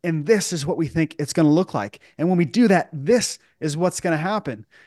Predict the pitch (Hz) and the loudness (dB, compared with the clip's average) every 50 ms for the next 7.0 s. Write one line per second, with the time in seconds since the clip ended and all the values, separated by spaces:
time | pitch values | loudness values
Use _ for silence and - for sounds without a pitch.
0 | _ _ - 165 175 - - - 170 170 175 202 240 233 220 202 180 160 143 190 | _ _ 0 0 0 2 2 2 2 2 2 2 2 2 2 0 0 0 -2 -2
1 | 196 208 196 175 139 175 - - 143 - - 117 120 147 180 247 233 208 175 151 | -2 -2 -2 -4 -4 -6 -6 -6 -6 -6 -6 -6 -4 -2 0 0 0 2 2 2
2 | 139 135 - - 135 120 110 113 123 143 170 156 - _ _ _ _ _ _ _ | 2 0 -2 -2 -2 -2 0 0 -2 -2 -4 -6 -10 _ _ _ _ _ _ _
3 | _ _ _ _ _ _ _ _ _ _ _ _ - - 185 170 170 170 226 277 | _ _ _ _ _ _ _ _ _ _ _ _ -4 0 2 2 4 4 6 6
4 | 247 160 156 143 139 135 139 127 - 143 139 123 135 131 123 101 123 120 113 113 | 6 4 4 2 0 -2 -2 -4 -4 -4 -4 -4 -6 -6 -6 -4 -4 -4 -4 -4
5 | - - 123 120 127 135 - _ _ _ _ _ _ - 123 120 185 208 226 - | -6 -8 -8 -6 -8 -8 -12 _ _ _ _ _ _ -10 -6 -2 -2 -2 -2 -4
6 | - - - - - 180 190 226 196 214 143 151 165 160 160 190 196 202 208 | -6 -8 -8 -6 -4 -4 -2 -2 -2 -2 0 0 0 0 0 -2 -4 -6 -8